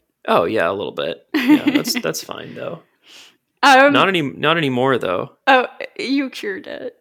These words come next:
Speaker 1: I think, yeah, I, changed, I got a, I got a crystal pendant that cured my,
Speaker 2: <laughs>
Speaker 1: my,
Speaker 2: Your
Speaker 1: uh,
Speaker 2: autism.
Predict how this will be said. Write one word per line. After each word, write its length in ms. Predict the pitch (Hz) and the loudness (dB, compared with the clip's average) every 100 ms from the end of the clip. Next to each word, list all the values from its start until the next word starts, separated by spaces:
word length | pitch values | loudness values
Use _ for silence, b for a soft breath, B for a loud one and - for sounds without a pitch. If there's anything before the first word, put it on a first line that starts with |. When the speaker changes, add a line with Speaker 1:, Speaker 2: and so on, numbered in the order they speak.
| _ _ - | _ _ -8
Speaker 1:
I 80 | - | -4
think, 240 | 190 196 | -2 -2
yeah, 180 | 180 156 | -2 -2
I, 80 | 117 | -2
changed, 280 | - 285 214 | 4 4 4
I 80 | |
got 180 | 135 151 | 2 2
a, 180 | 151 - | 0 0
I 80 | 143 | 2
got 160 | 156 175 | 2 2
a 40 | |
crystal 360 | - 160 - 139 | -2 -4 -2 -2
pendant 340 | 143 143 117 | -2 -4 -2
that 100 | 123 | -4
cured 540 | 120 135 131 127 123 127 | -4 -2 0 0 -4 -6
my, 540 | 123 113 117 113 - | -4 -2 -4 -4 -8
Speaker 2:
<laughs> 60 | 120 | -8
Speaker 1:
my, 520 | 123 113 113 110 110 294 | -8 -6 -6 -8 -8 -2
Speaker 2:
Your 160 | 247 | 0
Speaker 1:
uh, 160 | 220 208 | 0 -2
Speaker 2:
autism. 680 | 62 53 50 240 - 240 | -2 -2 -2 -4 -10 -14